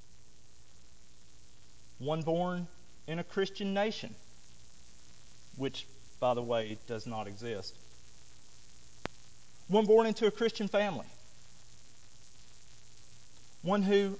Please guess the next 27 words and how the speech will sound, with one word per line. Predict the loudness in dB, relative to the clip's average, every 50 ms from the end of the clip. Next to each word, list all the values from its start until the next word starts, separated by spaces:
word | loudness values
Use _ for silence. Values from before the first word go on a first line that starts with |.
| -2 -2
accepts | -2 -2 -2 0 4 4 6 6 4 2 -2 -8 -8 -8 -8 -8 -10 -10 -10 -10 -10 -10 -10 -10 -10 -6 0
Jesus | 2 2 2 2 0 -2 -2
into | -2 -2 0 0
their | 0 0 2
heart. | 2 2 0 0 -2 -8 -10 -10 -10 -10 -10 -10 -10 -10 -10 -10 -10 -10 -10 -10 -10 -10 -10 -10 -10 -10 -10 -10 -10 -10 -10 -10 -10 -10 -10 -10 -10 -10 -10 -10 -10 -10 -10 -10 -10 -10 -10 -6 0
One | 2 4 6
who | 6 4 8
follows | 8 10 10 10 8 8 6
the | 6
moral | 6 6 8 8 6 6 6
laws | 6 6 6 6 6 4 2 0 -2 -6 -8 -8 -8 -8 -10 -8 -4
and | -4 -2
teachings | 0 2 2 2 2 0 -2 0 0 -2
of | -2
Jesus | 0 2 2 2 2 0 -2 -4 -6 -8 -8 -10 -10 -10 -6 -2
in | 0 2
the | 6
Bible. | 8 8 8 8 6 2 -4 -6 -8 -10 -10 -10 -10 -10 -10 -10 -10 -10 -10 -10 -10 -10 -10 -8 -10 -10 -10 -10 -10 -10 -10 -10 -10 -10 -8 -10 -10 -10 -8 -8 -8 -8 0 4
Billy | 6 8 8
Graham | 10 8 8 6 6
dot | 6 8 8 8
org | 8 8 6 6 4 2 -4 -8 -8 -6
writes | 4 6 6 6 6 4
this | 0 -2 0 0
on | 0 2
their | 2 4
website. | 4 4 2 6 6 6 6 6